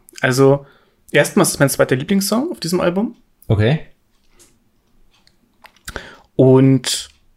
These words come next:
Speaker 1: ist halt ein ziemlicher Kracher. Ich find ihn, also der, der haut noch mehr durch als der erste Song. Ich
Speaker 2: Ist
Speaker 1: find auch,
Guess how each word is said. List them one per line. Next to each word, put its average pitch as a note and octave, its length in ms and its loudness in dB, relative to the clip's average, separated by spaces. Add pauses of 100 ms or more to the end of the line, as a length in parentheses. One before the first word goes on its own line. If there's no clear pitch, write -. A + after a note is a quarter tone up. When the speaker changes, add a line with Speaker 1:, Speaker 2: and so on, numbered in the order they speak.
(1900)
Speaker 1:
ist C3 200 -2
halt C3+ 180 2
ein C#3 60 0
ziemlicher D3 420 0
Kracher. A2+ 420 -4
Ich - 140 -10
find C3 200 -2
ihn, C3+ 100 0
also B2+ 140 -2
der, B2+ 280 -2
der B2 180 0
haut C3 160 0
noch C#3 180 2
mehr E3+ 120 2
durch D3 300 -2
als C3+ 160 -4
der C3 120 -4
erste C#3 260 -2
Song. - 420 0 (2750)
Ich A2 100 2
Speaker 2:
Ist A2+ 60 -2
Speaker 1:
find D3 240 2
auch, C#3 380 0